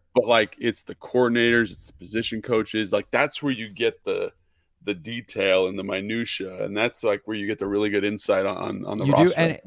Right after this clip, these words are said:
Speaker 2: and I, it's also so important to, like, learn the backstories of those guys.
Speaker 1: Yeah.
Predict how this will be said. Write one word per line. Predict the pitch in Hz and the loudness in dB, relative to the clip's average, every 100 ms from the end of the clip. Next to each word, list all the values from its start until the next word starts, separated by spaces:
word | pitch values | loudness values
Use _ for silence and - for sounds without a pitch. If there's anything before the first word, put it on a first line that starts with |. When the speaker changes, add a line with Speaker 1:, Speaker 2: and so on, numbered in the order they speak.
| - | -6
Speaker 2:
and | 160 156 | -4 -2
I, | 151 143 | -2 -2
it's | 147 135 | -4 0
also | 160 156 185 165 147 123 - _ _ _ _ - | 0 0 0 0 0 -2 -6 _ _ _ _ -10
so | - 143 131 | -4 2 2
important | 123 107 120 117 110 | 2 -2 -2 -2 -2
to, | 113 | -2
like, | 104 | -2
learn | 92 104 107 101 | -4 -4 -4 -6
the | 87 | -6
backstories | 90 101 - - 101 95 | -4 -4 -4 -2 0 0
of | 92 | -2
those | 85 95 90 - | -4 -4 -4 -4
guys. | 90 90 90 87 104 | -4 -2 -4 0 4
Speaker 1:
Yeah. | 110 | 4